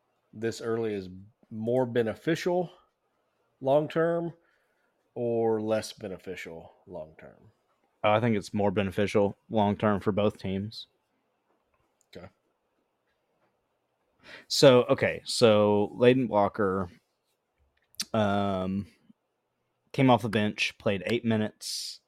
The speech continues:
Speaker 2: um, finished three of four from the floor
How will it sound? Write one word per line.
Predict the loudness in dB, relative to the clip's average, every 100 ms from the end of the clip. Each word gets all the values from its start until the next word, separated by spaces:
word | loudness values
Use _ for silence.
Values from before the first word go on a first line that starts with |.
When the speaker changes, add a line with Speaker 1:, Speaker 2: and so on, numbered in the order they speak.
| _ _ _ _ _ _ _ _
Speaker 2:
um, | -6 -4 -6 -6 -8 -10 -12 _ _ _ _ _ _ _ _ _ _ _ _ _ _ _ _ _ _ _ _ _
finished | 2 2 0 -8 -16 -8
three | -2 2
of | 2
four | 2 2 4 2 -2 -14 _ _ _ _ _
from | -2 -2
the |
floor | -4 -4 -2 -2 -4